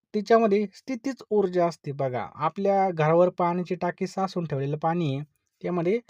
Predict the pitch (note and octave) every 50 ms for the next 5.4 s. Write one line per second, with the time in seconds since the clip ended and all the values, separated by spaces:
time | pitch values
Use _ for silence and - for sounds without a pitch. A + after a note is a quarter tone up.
0 | _ _ _ _ _ _ - - A3+ A3+ A3 B3+ B3+ A#3+ - F3+ F3 E3 D#3 D3
1 | D3+ D3 C#3+ C3+ B2 - - F3+ F#3 F#3+ F#3 G3 F#3+ F#3 _ - G3+ G3 G3+ G3+
2 | G3+ G3+ G3+ G#3 G#3 G#3 - - D#3+ D#3 D3 D#3+ E3+ - - F#3 F3 F3 D#3+ D3
3 | D3+ E3 - _ _ _ _ _ _ - G3 F#3 - A3+ G#3+ A3 A3 G#3+ G#3+ -
4 | A3+ G3+ F3 D3 D3 - - G3+ G3 F#3+ F#3+ F#3+ F#3 - - E3 E3+ F3+ D#3+ D3+
5 | C#3 C#3+ C3+ C#3 C3 C3 B2 A2+